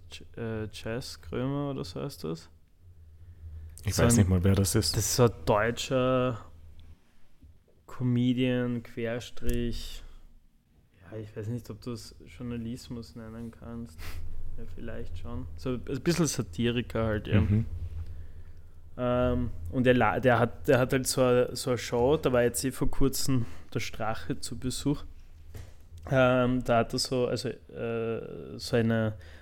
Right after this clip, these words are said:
Speaker 1: so einen Verhörraum nachgebaut von der D D R und tut dann ganz viele Leute, also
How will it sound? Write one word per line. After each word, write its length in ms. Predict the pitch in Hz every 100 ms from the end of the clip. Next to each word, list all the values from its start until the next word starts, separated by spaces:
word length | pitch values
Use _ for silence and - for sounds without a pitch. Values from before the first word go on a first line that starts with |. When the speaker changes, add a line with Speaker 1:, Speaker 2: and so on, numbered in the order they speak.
| - -
Speaker 1:
so 160 | - 123
einen 80 |
Verhörraum 840 | 110 123 113 117 143 135 117 120 120
nachgebaut 1000 | 104 101 117 - 127 - 107 104 135 -
von 180 | - 117
der 80 | 110
D 140 | 113
D 260 | 110 107 110
R 340 | 110 160 - - - - _ _ _ -
und 320 | 131 123 120
tut 160 | 127 127
dann 140 | 123
ganz 300 | 113 113 131
viele 640 | - 123 123 123 127 123 -
Leute, 640 | 113 101 113 - 131 117
also 200 | -